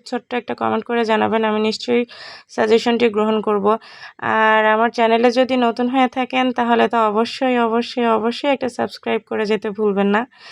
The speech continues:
আহ, এতক্ষণ সাথে থাকার জন্য সবাইকে ধন্যবাদ।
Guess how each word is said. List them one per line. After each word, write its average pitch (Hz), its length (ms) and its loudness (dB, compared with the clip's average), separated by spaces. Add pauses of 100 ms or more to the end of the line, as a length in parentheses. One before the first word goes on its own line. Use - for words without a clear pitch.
(360)
আহ, 220 160 -2
এতক্ষণ 226 380 0
সাথে 247 280 -2
থাকার 254 320 -2
জন্য 247 500 2
সবাইকে 233 480 -2
ধন্যবাদ। 240 520 0